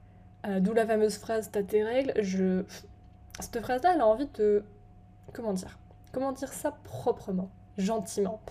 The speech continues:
J'ai envie de prendre ma serviette hygiénique et de la coller sur les gens qui m'ont demandé ça. Voilà, parce que généralement, c'est des hommes et c'est des gros cons. Euh, vraiment, on sera jamais monétisé ici, hein. Ouf, jamais. Et, euh, et ouais, non, genre,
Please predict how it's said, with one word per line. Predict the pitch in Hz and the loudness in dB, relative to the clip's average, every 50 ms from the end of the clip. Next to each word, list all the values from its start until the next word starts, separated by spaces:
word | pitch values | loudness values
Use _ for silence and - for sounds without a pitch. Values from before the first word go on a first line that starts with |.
| - - - - - - - - - - - - | -18 -18 -20 -20 -20 -20 -20 -20 -20 -18 -10 -8
J'ai | 208 202 247 262 - | -2 0 2 2 2
envie | 285 277 277 320 | 2 0 0 -2
de | 320 311 | -2 -2
prendre | - - 294 277 | -2 -2 -2 -2
ma | 262 | -4
serviette | 226 - 247 233 240 240 240 - - - - | -4 -4 -2 -2 -2 -2 -4 -6 0 2 2
hygiénique | 269 269 269 254 240 262 302 - - - | 2 2 0 -2 -2 -4 -6 -8 -10 -12
et | - | -6
de | 214 - | -4 -4
la | 220 247 - | -4 -4 -6
coller | - - - 269 254 240 - - | -6 -4 -2 0 0 0 0 0
sur | - 240 233 | -2 -2 0
les | 226 | 0
gens | 220 226 226 226 | -2 -2 -6 -10
qui | - - 233 | -10 -8 -6
m'ont | 220 214 | -4 -2
demandé | 214 214 214 208 208 208 | -2 0 0 0 0 0
ça. | 202 208 - 190 - - - - | -2 -2 -6 -8 -8 -12 -12 -10
Voilà, | 202 196 226 196 185 185 - - | 0 2 2 2 2 0 -4 -10
parce | - - - | -16 -8 -4
que | - 196 | -2 -2
généralement, | 180 190 196 196 208 202 | 0 0 0 0 -2 -2
c'est | - - | -4 -4
des | 190 196 190 202 | -2 -2 0 0
hommes | 214 220 | 0 -2
et | 208 | -4
c'est | 196 - | -4 -2
des | 190 190 | -2 -2
gros | 185 190 190 | 0 -2 -2
cons. | 190 208 247 320 - - - - - - - - - - - - | -2 -4 -6 -6 -8 -14 -16 -16 -16 -18 -20 -20 -20 -12 -6 -2
Euh, | 214 214 214 208 202 202 196 196 196 - - - - - - - - - | 0 0 0 0 0 0 -2 -2 -4 -8 -12 -18 -20 -20 -20 -18 -10 -6
vraiment, | 202 202 208 220 254 285 330 | -2 0 2 2 4 4 4
on | 320 | 4
sera | - 240 220 | 2 0 0
jamais | 208 208 208 208 208 | 2 2 4 4 4
monétisé | 208 202 202 196 185 - 196 190 208 208 | 4 4 4 2 2 -2 2 4 6 6
ici, | 208 202 - - 202 | 4 2 -2 -6 -8
hein. | 190 190 - - - | -8 -8 -10 -2 6
Ouf, | 370 392 403 403 - - - - | 8 10 10 8 6 0 -12 -10
jamais. | - - 262 240 220 202 - - - - - - - - - - - - - - - - | -6 -4 -2 -2 -2 -4 -6 -10 -18 -20 -20 -20 -20 -20 -20 -20 -20 -20 -20 -20 -6 -2
Et, | - 247 247 254 269 285 269 - - | 0 2 2 2 2 0 -2 -2 -2
euh, | 220 208 202 202 202 202 202 202 202 202 202 208 208 - - - - - - - - - - - - - - - - - - - - - - | 0 0 2 2 2 0 0 0 0 0 -2 -2 -4 -6 -10 -18 -20 -20 -20 -20 -20 -20 -20 -20 -20 -20 -20 -20 -20 -20 -20 -20 -20 -16 -6
et | - 240 | -2 2
ouais, | 262 330 359 | 4 4 6
non, | 302 247 233 | 4 4 2
genre, | 214 214 202 | 2 -2 -2